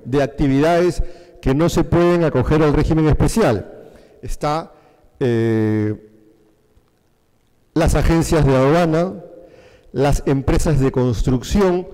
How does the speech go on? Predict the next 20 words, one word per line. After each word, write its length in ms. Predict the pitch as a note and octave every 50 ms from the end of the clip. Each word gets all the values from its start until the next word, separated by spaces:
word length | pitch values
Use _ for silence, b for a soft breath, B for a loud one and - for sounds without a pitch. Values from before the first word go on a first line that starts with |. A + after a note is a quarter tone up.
| B B B B B
o 140 | - C3 C3+
todas 520 | - - - G3+ G#3 G3 F3 D#3 - - -
las 200 | C#3 B2+ - -
actividades 760 | C3+ - - B2+ A#2+ B2+ C#3 D3 D3+ D3 D3+ C#3+ - -
que 140 | - - C3
tengan 380 | - - D3 C#3+ C#3+ C#3 C#3 C3
relación 500 | - B2 A2+ A2+ - - D3 D3 C#3+ C#3
con 180 | C3+ B2+ B2
actividades 500 | A#2 G#2+ - A#2 A2 A2+ A#2 A#2+ B2+ A#2+
de 100 | A#2 B2
construcción, 760 | - A#2+ A2 G2+ - A2+ G2+ - - - C#3+ C#3 D3+ D#3+ D#3 - B B B B B B B B
por 120 | - G#2
ejemplo, 320 | A2 - A#2 A#2 A#2 A#2+
las 140 | A2+ A2 G#2+
empresas 340 | A2 G#2 G#2 G#2+ A2+ A#2+ A2+
de 80 | A2+ A2
arquitectura 880 | A2+ A2+ - A2+ G#2 A2 G#2+ G2 - - C#3 C3 B2 B2+ B2 B2+ - - - - - - _ _ _ _ _ - -
no 180 | G#2 G#2+ G#2+
pueden 300 | G2+ - A2 A2 G#2+ G2+
hacerlo, 520 | G#2 F#2+ - C3+ B2+ A#2 B2+ C#3 D3 -